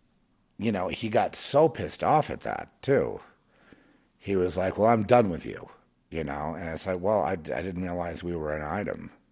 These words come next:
You know, uh, you know, have a nice life." <laughs> You know,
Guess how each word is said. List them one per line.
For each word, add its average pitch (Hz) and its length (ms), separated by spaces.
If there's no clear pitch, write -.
You 95 320
know, 69 380
uh, 65 420
you - 220
know, 76 140
have 87 240
a 85 40
nice 82 280
life." 87 420
<laughs> - 40
You 101 200
know, 98 140